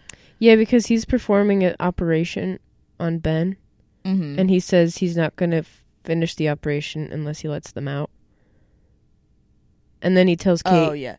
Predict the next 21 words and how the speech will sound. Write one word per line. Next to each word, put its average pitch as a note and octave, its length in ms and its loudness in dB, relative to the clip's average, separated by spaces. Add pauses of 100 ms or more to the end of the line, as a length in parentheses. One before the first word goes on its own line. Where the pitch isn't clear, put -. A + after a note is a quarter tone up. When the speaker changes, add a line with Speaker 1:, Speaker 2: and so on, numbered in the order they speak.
Speaker 1:
he, G3 60 -16
Speaker 2:
"Kate, D#4+ 160 -2
Speaker 1:
Jack D4 260 6
tells D4+ 260 6
Speaker 2:
damn D#4+ 80 2
it, G#3+ 60 6
Speaker 1:
Kate, F3+ 160 6
Speaker 2:
run!" D4 440 0 (1080)
Speaker 1:
K-, - 160 -14
and G3+ 100 2
then G3 80 6
he G3 80 6
tells G3 240 4
her, F3+ 120 2 (100)
"Kate, F#3 260 2
don't E3 220 -2
come E3 160 0
back D3 240 -2
for - 160 -10
me." E2 320 -10 (480)
Speaker 2:
Yeah. E3+ 400 -4